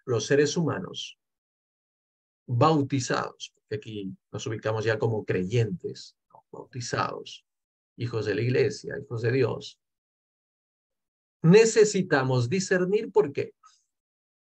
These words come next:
Porque los caminos de Dios no son evidentes muchas veces, no son evidentes.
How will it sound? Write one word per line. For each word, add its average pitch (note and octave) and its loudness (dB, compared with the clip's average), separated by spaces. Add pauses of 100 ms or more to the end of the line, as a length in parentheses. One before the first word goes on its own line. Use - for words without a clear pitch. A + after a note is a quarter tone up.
(100)
Porque D3 -2
los C#3+ 0
caminos G3 0
de A#2 -2
Dios D3 -8 (380)
no C#3 -2
son F3 2
evidentes G2 -6
muchas - -20
veces, - -20
no C#3+ -8
son C4+ -10
evidentes. - -10